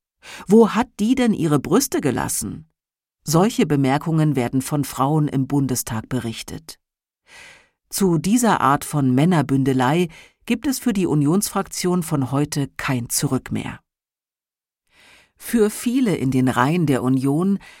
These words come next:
war es dennoch ein Kulturschock, dass dem Bundestag zweitausendeinundzwanzig bis zweitausendfünfundzwanzig gleich zwei Transfrauen, Tessa Ganserer und Nike Slavik,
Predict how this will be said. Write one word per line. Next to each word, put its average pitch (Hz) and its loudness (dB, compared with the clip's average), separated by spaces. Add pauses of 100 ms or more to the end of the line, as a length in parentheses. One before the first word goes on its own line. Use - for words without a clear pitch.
(180)
war 196 2
es - -4
dennoch 247 -2
ein 220 -2
Kulturschock, - 0
dass 143 -4
dem 175 0
Bundestag 190 0
zweitausendeinundzwanzig 175 -4
bis - -4
zweitausendfünfundzwanzig 156 -4 (600)
gleich 196 -2
zwei 220 -2
Transfrauen, 123 -2 (540)
Tessa 247 2
Ganserer 170 -2
und - -4
Nike 202 -2
Slavik, 127 -2